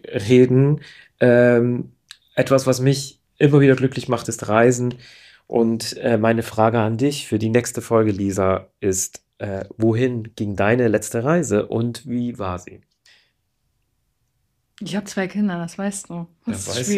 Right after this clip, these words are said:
Speaker 2: schwierig. <laughs> Reisen und Kinder, ei, ei, ei. <laughs> Ähm, ja, alles klar.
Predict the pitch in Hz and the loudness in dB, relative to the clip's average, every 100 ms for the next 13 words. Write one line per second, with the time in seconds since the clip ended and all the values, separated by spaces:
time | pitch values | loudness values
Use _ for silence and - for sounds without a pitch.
0 | 190 180 208 - - 247 240 185 240 285 | 0 0 -2 -2 -4 -4 2 4 4 4
1 | 247 233 240 254 233 196 185 202 220 185 | 6 6 6 6 6 2 4 4 4 4
2 | 185 180 202 196 233 240 - - 523 - | 2 2 4 4 2 0 -2 0 0 0
3 | - 440 427 - - - - - 240 226 | -2 2 0 0 -10 -10 -10 0 4 6
4 | 220 311 247 202 226 - 247 190 | 6 4 4 0 -2 -6 -4 -4